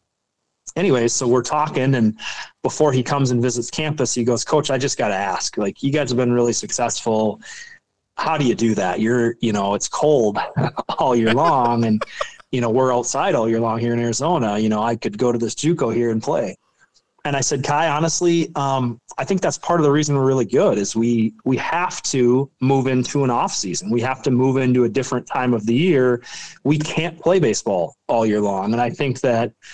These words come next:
in my opinion, schools that are in the South, they're in the, um, uh, in the West Coast, um, they have the ability to play outside all year long. But I, I think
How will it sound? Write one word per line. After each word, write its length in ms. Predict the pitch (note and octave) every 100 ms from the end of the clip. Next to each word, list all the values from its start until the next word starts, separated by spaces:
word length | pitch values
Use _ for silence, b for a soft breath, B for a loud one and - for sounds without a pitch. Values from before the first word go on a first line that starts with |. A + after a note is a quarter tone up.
| B _ _
in 140 | D3 C#3
my 180 | D3+
opinion, 800 | E3+ C3 - F#3 E3 B2+ A#2+ A#2+ - _ _ _
schools 720 | - - - - G3 F#3+ E3 C#3
that 120 | C3+
are 140 | C3
in 160 | C3+ C#3
the 80 | B2
South, 560 | - A#2+ A2 G#2+ -
they're 300 | - C3 B2+
in 160 | B2+ C3
the, 420 | C3 B2+ B2+ A#2+ - -
um, 420 | A#2 A2 A2 G#2+
uh, 220 | B2 A#2+ -
in 140 | B2+
the 100 | B2
West 340 | A2+ A#2 -
Coast, 580 | - A#2 A2 G#2 - - B B B _ _
um, 480 | A#2 A#2 A2+ A2 - _ -
they 180 | C3+ D3+
have 180 | F3+
the 100 | D#3
ability 440 | C3 A#2 G3+ A#3 A#2+
to 80 | A2
play 220 | B2+ A#2
outside 300 | A2 - A#2+
all 100 | A2+
year 120 | A2+
long. 320 | A2+ A2+ A2
But 140 | G#2 A2+
I, 160 | A2+ - _
I 180 | A2+ E3+
think 680 | G3 - B3 D#3 C3+ -